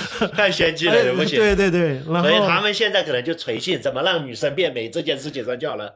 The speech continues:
Speaker 2: 对，对，对，对，所以就是因为从文字时代到，到图片，到，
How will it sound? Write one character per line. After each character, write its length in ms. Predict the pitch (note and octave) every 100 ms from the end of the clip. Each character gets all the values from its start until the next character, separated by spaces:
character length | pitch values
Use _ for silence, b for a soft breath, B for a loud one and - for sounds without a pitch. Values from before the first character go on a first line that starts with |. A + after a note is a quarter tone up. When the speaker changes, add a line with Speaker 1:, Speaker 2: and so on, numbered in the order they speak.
| B
Speaker 2:
对， 320 | D#3 D#3 C#3 C3+
对， 160 | B2+
对， 280 | B2 A#2+ A2+ -
对， 200 | C3+ A#2+
所 220 | A#2 E3+
以 300 | F#3+ E3+ D3
就 240 | C3+ E3+ E3
是 560 | - E3 D#3 D3+ C#3
因 160 | C3+ F3
为 120 | F3
从 420 | - C#3 D3 D#3
文 200 | C#3+ C3
字 160 | D3 F3+
时 200 | - B2+
代 280 | D3+ C#3+ C3
到， 720 | D3 C#3 C3 A#2+ A#2 G#2 A2
到 180 | D3+ C#3
图 200 | C3 A#2+
片， 500 | C3+ D#3+ C#3+ G#2 G#2
到， 460 | E3 C#3+ C3+ B2+ A#2+